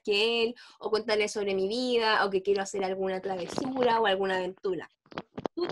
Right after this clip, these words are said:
tú escoges la, el tema que quieras escribirle a tu personaje.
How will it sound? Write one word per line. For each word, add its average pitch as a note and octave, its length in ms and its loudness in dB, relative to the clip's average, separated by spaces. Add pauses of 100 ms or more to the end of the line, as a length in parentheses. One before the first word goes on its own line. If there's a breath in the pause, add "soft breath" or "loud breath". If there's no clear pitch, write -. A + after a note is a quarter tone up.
(280)
tú E4 100 0
escoges F4 420 0
la, E4+ 300 4
el D4+ 180 -2
tema D#4 240 0
que D#4 160 -4
quieras D#4 260 -2
escribirle D4 340 -4
a D4 60 -6
tu D4+ 120 -2
personaje. C#4+ 580 -4